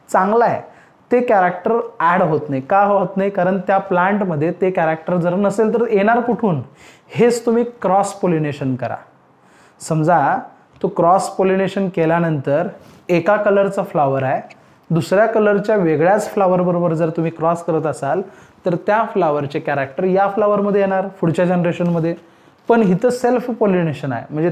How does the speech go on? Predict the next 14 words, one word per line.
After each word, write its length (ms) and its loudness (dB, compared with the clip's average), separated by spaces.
त्याच 380 2
फ्लॉवरमध्ये 580 0
तोच 300 0
stigma, 360 -2
तेच 220 0
pollen 320 -2
grain 240 0
असं 240 0
असल्यामुळे 520 0
यांच्यामध्ये 400 -2
self 300 -2
pollination 420 2
होणार 240 -2
आहे. 120 -4